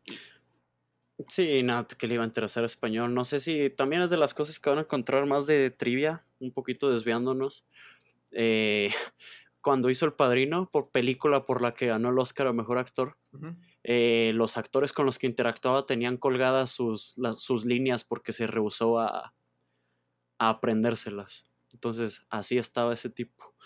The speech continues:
Speaker 1: Ujú.
Speaker 2: Este
Speaker 1: Exacto. Y, pues, bueno, podemos seguirle. Creo que ya duró lo,
Speaker 2: Sí.
Speaker 1: lo necesario el
Speaker 2: Sí.
Speaker 1: podcast. Y quería mencionar otra cosa. Eh, dos cosas, dos recomendaciones.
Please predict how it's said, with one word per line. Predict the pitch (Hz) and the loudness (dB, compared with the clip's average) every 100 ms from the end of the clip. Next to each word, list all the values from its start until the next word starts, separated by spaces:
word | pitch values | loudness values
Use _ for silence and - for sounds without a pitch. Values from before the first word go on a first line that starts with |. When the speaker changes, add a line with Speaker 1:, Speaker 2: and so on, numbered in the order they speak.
| - - _ _ _ | -20 -20 _ _ _
Speaker 1:
Ujú. | - 143 127 _ _ _ _ _ _ _ _ _ _ - | -20 -18 -20 _ _ _ _ _ _ _ _ _ _ -4
Speaker 2:
Este | 123 107 127 120 113 104 98 | 0 0 -2 -4 0 0 0
Speaker 1:
Exacto. | |
Y, | 98 143 143 135 135 135 - | -2 -2 -2 -4 -6 -8 -6
pues, | 143 - | -8 -6
bueno, | 196 220 160 - _ _ - | -6 -6 -8 -10 _ _ -4
podemos | 151 202 233 | -2 -2 -2
seguirle. | 160 151 190 226 277 | -4 -4 -6 -6 -10
Creo | 180 175 | -8 -8
que | 175 | -6
ya | 180 180 170 143 _ | -4 -2 -4 -6 _
duró | 135 131 | -6 -2
lo, | 139 147 | 2 2
Speaker 2:
Sí. | 127 | 2
Speaker 1:
lo | 127 | 0
necesario | 123 120 - 131 147 | -2 -6 -4 -2 -2
el | |
Speaker 2:
Sí. | 143 | -2
Speaker 1:
podcast. | 135 - 190 - _ _ - | -2 -2 -6 -10 _ _ -10
Y | 156 | -6
quería | 151 180 | 2 4
mencionar | 220 208 196 | 4 0 -2
otra | 196 190 | -2 -4
cosa. | 175 180 123 - _ _ _ _ _ _ - | -6 -10 -10 -18 _ _ _ _ _ _ -10
Eh, | 131 131 131 131 131 127 127 123 _ _ - | -6 -4 -2 -2 -2 -2 -4 -8 _ _ -6
dos | 175 185 - | -2 -2 -4
cosas, | - 143 - - - _ _ | -12 -12 -12 -16 -20 _ _
dos | 127 | -8
recomendaciones. | 127 131 127 123 - 107 - | -6 -6 -6 -8 -10 -16 -18